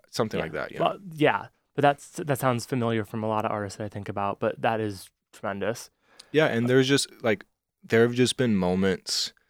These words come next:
Speaker 1: where, like, especially when you're playing as a group, you maybe not think, you, you maybe, like, don't realize, like, you're doing something special, but then, like, you listen back and you're like,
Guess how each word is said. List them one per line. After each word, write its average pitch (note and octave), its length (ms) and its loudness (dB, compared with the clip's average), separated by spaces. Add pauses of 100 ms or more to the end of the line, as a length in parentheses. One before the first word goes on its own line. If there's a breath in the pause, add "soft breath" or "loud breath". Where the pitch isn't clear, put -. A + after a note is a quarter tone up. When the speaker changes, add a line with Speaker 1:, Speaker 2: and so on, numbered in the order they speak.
(440)
Speaker 1:
where, F#2 440 2 (1160)
like, C3 140 6
especially B2+ 460 4
when D3+ 180 4
you're C3 140 2
playing G#2+ 460 2
as G#2 140 0
a G#2+ 60 2
group, G2 420 -2
you G#2+ 100 0
maybe G2 360 2
not G2+ 300 2
think, - 340 -4
you, A2 160 0
you A2+ 140 -6
maybe, A2 260 4
like, G2+ 160 4
don't G#2 220 0
realize, F#2 640 0
like, F#2 180 -4
you're G2+ 100 -4
doing F#2 280 -2
something F#2+ 400 -4
special, E2+ 680 -2 (140)
but G#2 140 -2
then, G#2 160 2
like, G2 180 -2
you A2+ 100 2
listen G#2+ 380 2
back G2+ 320 6
and F#2 100 -6
you're F2+ 120 -4
like, F2 300 -2